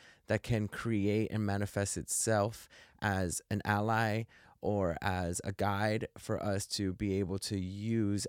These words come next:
as a grounding factor with the reassurance that we're looking for. So with that, you know, you can take these three words that we picked, for example. It takes courage to become aligned. And once you're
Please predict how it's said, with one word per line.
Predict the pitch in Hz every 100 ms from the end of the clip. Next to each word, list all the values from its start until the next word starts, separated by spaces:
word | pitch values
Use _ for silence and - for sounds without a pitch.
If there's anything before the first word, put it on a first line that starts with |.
| -
as | 101 92 90 90 - -
a | 95 87 82 73 60 -
grounding | 92 101 107 110 110 104 101
factor | - 110 110 - 95
with | 82 -
the | 90
reassurance | 95 90 - 98 92
that | - 82
we're | 98
looking | 120 - 131
for. | - 104 78 57 - - -
So | - 147
with | 139 190
that, | 139 113 -
you | 120
know, | 113
you | 120
can | 151 135 -
take | - 123 120
these | - 120
three | - 123 117
words | 101 104 110
that | 90
we | 98 131
picked, | - 104 -
for | - 90
example. | 78 87 90 90 95 113 - - -
It | 120
takes | 165 -
courage | - 151 143 120 110 - - _ -
to | 131
become | 110 117 - 117 117 107
aligned. | 104 101 113 104 65 - - _ -
And | 107 107
once | 123 127
you're | 127 110